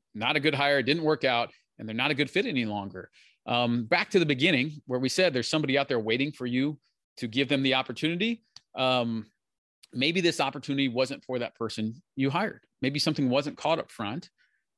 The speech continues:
and you're doing them a disservice from living their purpose somewhere else, right? And it's just time to, to cut ties and, and move on. It doesn't have to be a terrible thing. It doesn't have to be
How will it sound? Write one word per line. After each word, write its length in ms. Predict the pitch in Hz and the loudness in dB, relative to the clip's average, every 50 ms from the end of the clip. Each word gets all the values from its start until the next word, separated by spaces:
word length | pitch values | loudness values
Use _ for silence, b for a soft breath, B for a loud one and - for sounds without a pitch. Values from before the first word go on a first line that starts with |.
| _ _ - | _ _ -4
and 140 | 123 120 123 | -2 0 2
you're 100 | 147 165 | 0 2
doing 260 | - 165 170 160 151 | 2 2 4 4 4
them 140 | 151 147 147 | 4 4 2
a 40 | |
disservice 800 | 127 113 143 135 - - - 185 196 135 135 147 - - - - _ _ _ _ _ _ _ _ _ _ _ _ _ _ _ _ _ _ _ _ _ _ _ _ _ _ | 2 2 0 -2 0 0 0 2 2 2 0 -2 -2 -8 -10 -14 _ _ _ _ _ _ _ _ _ _ _ _ _ _ _ _ _ _ _ _ _ _ _ _ _ _
from 260 | 143 143 139 135 131 | -2 0 0 2 2
living 260 | 120 143 175 226 175 | 4 4 4 4 0
their 100 | 117 87 | 0 -2
purpose 340 | - - 87 95 - 101 - | -6 -12 -14 -12 -10 -8 -4
somewhere 300 | - 127 117 131 139 285 | -4 -2 0 0 0 0
else, 400 | 123 160 151 - - - - - _ _ _ | 0 -2 -4 -4 -8 -14 -18 -20 _ _ _
right? 160 | 117 113 - | -10 -6 -4
And 100 | - 143 | -2 -2
it's 120 | 135 131 - | -2 -2 -4
just 160 | 151 147 - | -8 -6 -4
time 180 | - 143 147 | -4 -2 -2
to, 180 | 143 147 135 - - _ _ _ _ - | -2 -4 -6 -6 -12 _ _ _ _ -10
to 80 | 156 | -10
cut 200 | 139 - 170 - | -6 -4 -6 -4
ties 300 | - 180 202 202 165 151 | -2 -2 -2 0 -2 -2
and, 180 | 151 147 143 - | -2 -4 -2 -2
and 140 | 147 156 156 | -2 -2 0
move 160 | 170 185 160 | 0 2 2
on. 320 | 190 214 165 - - - _ | 2 2 0 -2 -6 -12 _
It 60 | 139 | -2
doesn't 200 | - 190 196 202 | -2 0 2 2
have 100 | 185 185 | 0 0
to 60 | - | 0
be 140 | 165 170 165 | 0 2 2
a 40 | 131 | 2
terrible 360 | - - - 123 127 123 101 | 0 0 0 0 0 0 -2
thing. 220 | 92 - 131 156 196 | -4 -2 -2 -2 -2
It 80 | 180 | -2
doesn't 180 | 139 131 - 139 | -4 -2 -2 -2
have 120 | 139 139 | -4 -2
to 80 | - 135 | -2 0
be 280 | 127 131 127 120 113 | 2 2 2 2 0